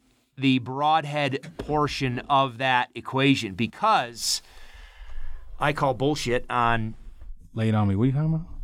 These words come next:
Speaker 1: I, I, I, I call bullshit on some of the, where I, it was specifically ca-, talking loud enough to where you should have been heard, hearing me in there in the pit.
Speaker 2: That's a lot of pee.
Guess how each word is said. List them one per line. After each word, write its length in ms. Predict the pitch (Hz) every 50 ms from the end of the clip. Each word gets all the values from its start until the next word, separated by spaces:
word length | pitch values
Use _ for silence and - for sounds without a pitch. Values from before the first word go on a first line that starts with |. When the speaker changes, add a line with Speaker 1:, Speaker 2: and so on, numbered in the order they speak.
| - - - - - -
Speaker 1:
I, 380 | - - - - - - - - - -
I, 100 | - 151
I, 80 | 147 135 151 139
I 80 | 156
call 240 | 147 - - 160 151
bullshit 520 | 127 120 143 160 151 - - 131 120 120 -
on 260 | - 127 120 117 117 117
some 380 | - - - 143 135 131 127 -
of 300 | 139 127 123 120 107 101
the, 280 | 117 127 123 117 117 110
where 160 | 135 143 - -
I, 180 | - 151 147 - - - -
it 40 | 175
was 220 | 156 160 143 - - -
specifically 880 | - - - - - 254 240 - - 415 370 - 330 - - 277 269
ca-, 300 | 247 - - - 220 - -
talking 420 | - - 202 202 190 - 185 160
loud 320 | 151 151 156 160 175 185 165
enough 280 | 131 110 101 98 -
to 100 | - 127
where 100 | 117 127 135
you 100 | 127 123
should 160 | - - 127
have 80 | 123 120
been 100 | 127 113
heard, 340 | 107 123 160 175 170 156 147
hearing 340 | - 165 170 180 180 165 131
me 160 | 123 123 127
in 100 | 127 127
there 180 | 131 131 127 127
in 80 | 127
the 60 | 123 113
pit. 160 | - 175 175
Speaker 2:
That's 60 | 139
a 40 | 196
lot 160 | 156 131 107
of 80 | 95 -
pee. 300 | - 165 190 156 107